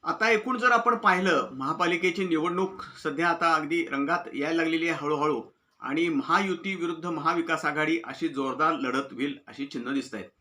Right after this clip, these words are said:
अर्थात सांगलीमध्ये म्हणजे सांगली, मिरज आणि कुपवाड ह्या तिन्ही ठिकाणचा जर आपण विचार केला तर सांगली, मिरज आणि कुपवाड ह्या तिन्ही ठिकाणी भारतीय जनता पक्षाचा महापालिकेच्या निवडणुकीत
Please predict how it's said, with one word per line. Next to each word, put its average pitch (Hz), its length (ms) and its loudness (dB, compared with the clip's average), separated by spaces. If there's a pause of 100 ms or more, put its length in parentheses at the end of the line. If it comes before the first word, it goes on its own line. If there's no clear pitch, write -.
(440)
अर्थात 208 480 2
सांगलीमध्ये 160 760 0
म्हणजे 131 240 -2
सांगली, 139 480 -2
मिरज 156 280 -4
आणि 170 140 -2
कुपवाड 151 500 2
ह्या 147 160 -4
तिन्ही 170 300 -2
ठिकाणचा 190 460 0
जर 185 140 2
आपण 175 240 2
विचार 165 280 -4
केला 160 240 -2
तर 165 160 -6
सांगली, 165 680 0 (560)
मिरज 156 320 2 (140)
आणि 170 140 -2
कुपवाड 156 460 2
ह्या 143 180 0
तिन्ही 175 400 -2
ठिकाणी 151 580 -2 (320)
भारतीय 160 460 -4
जनता 196 220 0
पक्षाचा 180 540 0 (340)
महापालिकेच्या 165 680 0
निवडणुकीत 156 520 -4